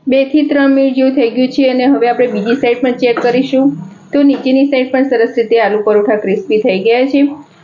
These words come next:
તો હવે આપણે આ આલુ પરોઠાને પ્લેટમાં કાઢીશું અને જે બીજું ડો છે તેમાંથી આપણે બધા જ આલુ પરોઠા રીતે તૈયાર કરી લઈએ.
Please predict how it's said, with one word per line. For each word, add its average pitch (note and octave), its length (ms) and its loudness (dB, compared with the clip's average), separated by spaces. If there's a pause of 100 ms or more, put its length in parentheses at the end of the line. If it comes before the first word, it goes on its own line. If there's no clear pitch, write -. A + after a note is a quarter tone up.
તો D4 160 -2
હવે D4 220 2
આપણે C#4+ 280 0
આ C4 120 0
આલુ B3 260 0
પરોઠાને B3 500 0
પ્લેટમાં A#3 420 -2
કાઢીશું B3+ 540 0
અને B3 140 0
જે B3 140 0
બીજું G#3+ 340 0
ડો A3 220 4
છે C#4 180 -2
તેમાંથી A3+ 400 0
આપણે A3+ 240 -2
બધા G3+ 300 0
જ C#4 120 -4
આલુ A#3+ 220 0
પરોઠા A#3+ 360 0
રીતે G#3+ 220 0
તૈયાર G3+ 300 0
કરી A3+ 220 0
લઈએ. B3 260 0